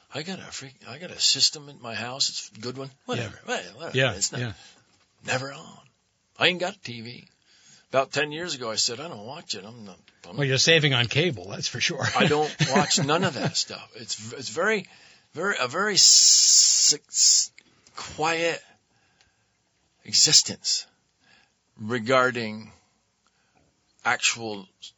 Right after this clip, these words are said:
Speaker 1: noise.
Speaker 2: Yeah.
Speaker 1: And, uh, energy, outside energy, being around outside things. It's, I, I stay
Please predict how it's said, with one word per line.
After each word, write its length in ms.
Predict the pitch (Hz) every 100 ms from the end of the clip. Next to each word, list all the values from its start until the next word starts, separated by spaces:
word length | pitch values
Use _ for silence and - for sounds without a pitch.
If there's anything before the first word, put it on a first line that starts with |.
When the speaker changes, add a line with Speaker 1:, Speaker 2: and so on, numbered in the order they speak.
| -
Speaker 1:
noise. 460 | 117 110 131 - -
Speaker 2:
Yeah. 260 | - 120 98 101 _ _ _ _ _ _ _ -
Speaker 1:
And, 460 | 135 135 131 120 - - _ _ _ _ _ _ 123
uh, 380 | 120 113 110 113 - _ _ _ _
energy, 880 | 151 139 143 143 120 147 147 143 139
outside 520 | 131 131 - 131 135
energy, 500 | 135 135 120 101 95
being 440 | 85 107 110 113 107
around 560 | 107 101 104 113 110 107
outside 640 | 104 101 - - 104 107
things. 600 | 98 - 110 110 92 - 71
It's, 140 | -
I, 260 | 73 92 85
I 40 |
stay 440 | 98 - 113 110